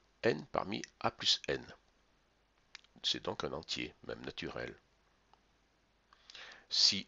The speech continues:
A est plus petit que moins N, et si on développe, en mettant moins un exposant N en facteur, on obtient cette expression. C'est aussi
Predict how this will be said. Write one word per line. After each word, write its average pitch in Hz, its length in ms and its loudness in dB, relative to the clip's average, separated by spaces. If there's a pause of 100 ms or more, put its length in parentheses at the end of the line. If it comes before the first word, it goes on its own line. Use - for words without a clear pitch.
A 131 240 8
est 71 100 2
plus - 140 -6
petit - 280 -2
que - 120 -2
moins 65 220 0 (100)
N, 160 340 4 (600)
et 76 60 0
si - 180 6
on 87 80 2
développe, 71 480 2 (180)
en 80 100 -6
mettant 87 280 0
moins 95 260 0
un 95 40 4
exposant 85 500 0
N 85 160 2
en - 40 -2
facteur, - 600 -4 (500)
on 87 120 -4
obtient 107 240 0
cette - 180 4
expression. 65 580 0 (1300)
C'est - 180 8
aussi - 320 6